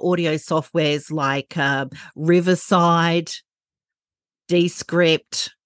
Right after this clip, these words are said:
You can take a look and see what is best for you, your budget.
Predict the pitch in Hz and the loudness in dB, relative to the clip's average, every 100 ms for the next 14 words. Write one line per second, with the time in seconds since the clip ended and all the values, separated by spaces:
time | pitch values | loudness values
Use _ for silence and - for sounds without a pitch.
0 | _ _ _ _ - 196 - 220 196 - | _ _ _ _ -6 -4 0 2 2 0
1 | 240 269 254 170 156 147 - 151 147 143 | 0 0 2 2 2 0 -2 0 0 -2
2 | 135 - - - 254 277 208 180 - 160 | -10 -14 -6 0 2 4 4 2 2 0
3 | - - 156 139 170 202 220 151 156 156 | 0 -4 -4 2 2 4 2 2 2 0
4 | - 180 | 2 0